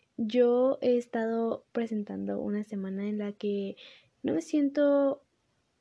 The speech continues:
con la suficiente energía de poder realizar las cosas que yo quiero. O sea, estoy procrastinando. Ujú. Procrastinando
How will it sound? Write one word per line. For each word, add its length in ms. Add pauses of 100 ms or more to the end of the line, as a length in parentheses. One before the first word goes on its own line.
(320)
con 280
la 180
suficiente 760
energía 800 (760)
de 540
poder 340
realizar 840 (460)
las 300
cosas 260
que 120
yo 180
quiero. 260
O 120
sea, 380 (540)
estoy 440
procrastinando. 1080 (340)
Ujú. 360 (640)
Procrastinando 1080